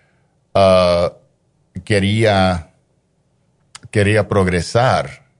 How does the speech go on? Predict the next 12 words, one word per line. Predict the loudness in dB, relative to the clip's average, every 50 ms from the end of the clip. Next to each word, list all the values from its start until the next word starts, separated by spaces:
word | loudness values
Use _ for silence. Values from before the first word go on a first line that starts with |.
| _ _ _ _ _ _ _ _ _ _ _ _ _ -12
mucho | -6 -2 0 0 0 0 -2 -2 -4 -4
en | -4 -4
su | -4 -6 -4
vida | -2 -2 0 0 -2 -2 -2
para, | -2 -2 0 0 -2 -2 -2 -2
para | -4 -4 -4
sí | -4 -4 -2
mismo | -2 -2 -2 -4 -4 -4
y | -4 -2
para | -2 -2 -2 -2
su | -4 -6
familia. | -4 -2 0 2 2 2 2 0 -2 -6